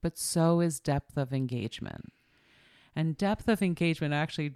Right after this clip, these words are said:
bring it back to Joe Kramer, I remember him talking about, like, how deep can we go? So if someone is just massaging your toe,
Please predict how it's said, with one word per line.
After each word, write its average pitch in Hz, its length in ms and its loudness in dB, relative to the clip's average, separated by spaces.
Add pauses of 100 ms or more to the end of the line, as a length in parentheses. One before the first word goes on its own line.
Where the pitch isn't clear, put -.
(160)
bring 147 180 0
it 135 100 0
back 139 200 -4
to 151 100 -4
Joe 135 200 0
Kramer, 139 480 -2
I 123 100 0
remember 151 480 0
him 151 180 0
talking 139 460 -2
about, 131 500 -2
like, 143 200 -8
how 185 520 0 (100)
deep 165 300 -4
can 151 200 -2
we 143 120 -2
go? 139 360 2
So 139 180 -4
if 135 120 -4
someone 151 400 0
is 147 200 -2
just 147 400 -2
massaging 139 720 -2
your 123 160 -4
toe, 131 800 -2